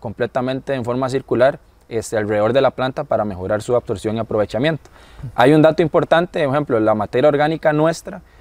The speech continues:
tiene un P H diez, que es un P H, eh, bastante básico,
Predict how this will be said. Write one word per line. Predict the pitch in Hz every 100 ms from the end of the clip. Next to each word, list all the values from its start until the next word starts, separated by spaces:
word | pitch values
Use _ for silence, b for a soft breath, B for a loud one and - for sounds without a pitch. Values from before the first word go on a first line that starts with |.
| b -
tiene | 123
un | 139
P | 135
H | 135 139 143
diez, | 120 143 - -
que | 101
es | 123
un |
P | 127 120
H, | 123 - 127 113
eh, | 104 104 101 98 95 95 92
bastante | 104 95 - 120 143
básico, | 135 151 190 -